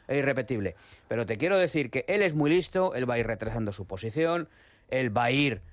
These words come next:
eh, ahorrándose esfuerzos. Mm, evidentemente, y va a seguir jugando durante dos, tres años de, al fútbol al máximo nivel.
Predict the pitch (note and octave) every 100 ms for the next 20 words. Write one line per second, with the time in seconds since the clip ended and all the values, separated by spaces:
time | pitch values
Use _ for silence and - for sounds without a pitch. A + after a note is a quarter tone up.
0 | - _ _ C3+ C3+ B2+ A#2 A#2+ D#3+ D#3+
1 | C3+ A#2+ - B2+ D#3+ D3+ E3 E3 E3+ -
2 | - _ - - F2+ F2+ F2 - - -
3 | - - G2 G2 D3+ B2+ C#3+ D3+ C#3 C#3+
4 | C3+ C3 A#2 C3 C#3 C#3 C#3 - _ A2
5 | A2+ F#2+ G2 C#3 D#3+ - D3+ C#3+ D3+ D3+
6 | D3+ B2+ C3+ A#2+ B2 D3 D3 A#2+ A#2 A#2
7 | A#2 G#2 F#2+ F#2